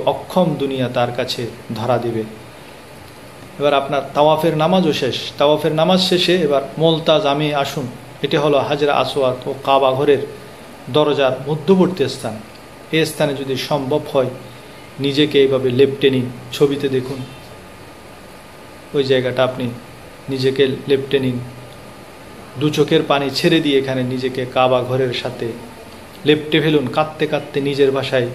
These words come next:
দোয়া করুন, এখানে দোয়া কবুল হবে।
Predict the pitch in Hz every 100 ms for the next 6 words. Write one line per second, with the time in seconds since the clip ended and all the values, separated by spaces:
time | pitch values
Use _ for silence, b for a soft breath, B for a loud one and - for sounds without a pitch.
0 | - 123 117 - 120 110 - - - -
1 | - - - - 139 135 135 127 123 113
2 | 98 - 117 160 120 113